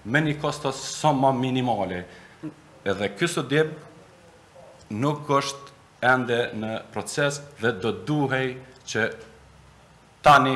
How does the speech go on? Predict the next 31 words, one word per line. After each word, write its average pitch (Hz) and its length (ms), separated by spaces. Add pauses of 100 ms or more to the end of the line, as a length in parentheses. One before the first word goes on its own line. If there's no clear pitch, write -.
kur 117 160
janë 113 160
këto 107 240
tri 139 240
dokumente 107 600 (340)
në 107 300 (260)
proces 117 320
të 101 140 (100)
diskutimit, 113 640 (560)
të 127 220
jetë 113 340
një 117 240
prej 107 200 (360)
prioriteteve 113 840 (280)
në 101 140
mënyrë 123 400
që 110 140 (600)
mos 139 300
të - 100
kemi 123 400
ndryshime 123 680 (220)
ose 117 240 (580)
pasi 135 300
të 104 80
vendosen 110 500
këto - 240
politika 113 680
ose 110 220
mos 107 260
të - 80
kemi 110 180